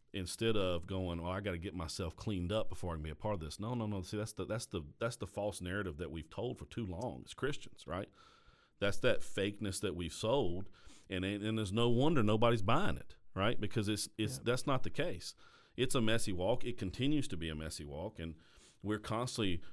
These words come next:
Speaker 1: walking in a dirty world, and we are part of that dirty world, and we're making bad decisions, bad choices, and we have got sinful natures, and so it's just a, it's just a dirty, messy walk, right? And so the picture should not be some,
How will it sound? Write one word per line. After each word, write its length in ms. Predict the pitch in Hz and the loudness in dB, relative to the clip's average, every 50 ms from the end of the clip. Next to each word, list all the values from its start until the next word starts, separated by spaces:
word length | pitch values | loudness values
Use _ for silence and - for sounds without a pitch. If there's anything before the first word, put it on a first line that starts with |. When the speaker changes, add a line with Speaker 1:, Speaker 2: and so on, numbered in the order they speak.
| - - | -8 -2
Speaker 1:
walking 480 | - 87 95 101 - - 123 120 123 - | 2 2 4 4 4 4 4 2 0 0
in 160 | - 95 87 | -2 -4 -4
a 40 | 85 | -2
dirty 280 | 80 90 90 90 107 | 0 0 2 2 2
world, 420 | 113 101 85 82 82 85 92 107 - | 0 0 -2 -2 -2 -2 -2 -2 -4
and 160 | - 82 80 85 | -6 -6 -4 -2
we 200 | 87 95 101 110 | -2 -2 -2 -2
are 200 | - 82 87 95 | -4 -2 -2 -4
part 340 | - - - 98 98 104 113 | -4 -2 -2 2 2 4 4
of 80 | 110 98 | 4 4
that 180 | 92 85 78 | 4 2 2
dirty 200 | 78 85 80 80 | 0 -2 -4 -4
world, 300 | 78 76 73 76 85 - | -4 -4 -2 -2 0 0
and 100 | 98 85 | 2 2
we're 120 | 82 90 95 | 2 2 2
making 540 | 98 92 90 92 92 - 101 87 80 80 - - - - _ _ | 2 2 0 -2 -4 -2 -2 -2 -2 -4 -8 -12 -20 -20 _ _
bad 220 | - 87 95 110 123 | 2 4 4 6 6
decisions, 520 | 101 - - 92 80 76 - 95 98 90 | 4 4 2 0 0 0 -2 -2 -4 -4
bad 380 | 69 65 65 90 95 113 123 - | -6 -4 -2 0 2 2 4 2
choices, 480 | - 101 87 80 82 - - 113 95 - | 2 2 0 0 -2 -4 -6 -6 -8 -8
and 100 | - 53 - - - - - - _ _ | -12 -14 -18 -20 -20 -20 -20 -20 _ _
we 80 | - 92 | -2 -2
have 100 | 87 82 | 0 0
got 120 | 85 - | -2 -4
sinful 400 | - - - 123 123 123 - 131 | -4 0 2 4 4 4 4 6
natures, 520 | - 92 85 82 80 - - 98 113 - - | 6 6 4 4 4 2 2 2 0 -2 -4
and 140 | 82 78 - | -6 -6 -4
so 260 | - 98 92 90 90 71 | -2 -2 0 0 0 -2
it's 160 | 101 104 - | -4 -4 -2
just 260 | - 123 107 - - | 0 0 0 0 -2
a, 120 | 92 80 73 - | -4 -4 -4 -6
it's 120 | - 101 - | -8 -8 -4
just 220 | - 139 127 - | -4 -4 -4 -4
a 60 | 87 | -6
dirty, 340 | 69 69 71 90 95 101 104 | -8 -6 -4 -2 -2 0 0
messy 300 | 101 101 107 104 - - | -2 -2 -2 -4 -4 -4
walk, 400 | 107 101 131 - - - - - _ _ - _ _ _ _ - | -4 -4 -4 -4 -6 -10 -14 -20 _ _ -20 _ _ _ _ -6
right? 160 | 90 95 110 | -6 -4 -4
And 100 | 104 95 | -4 -6
so 100 | - 113 | -6 -4
the 100 | 95 92 | -6 -6
picture 400 | - - 143 180 180 - - 110 | -2 0 2 2 2 2 2 0
should 180 | - - 101 85 | -2 -4 -4 -4
not 320 | 95 117 135 143 - - | -2 0 2 2 2 2
be 380 | 165 156 147 123 92 87 92 - - - - - - - - - - - _ _ _ | 2 2 2 2 2 0 0 -2 -6 -8 -12 -18 -20 -20 -20 -20 -20 -20 _ _ _
some, 460 | - - - 107 98 98 95 90 82 | -8 -4 -2 -2 0 0 -2 -2 -4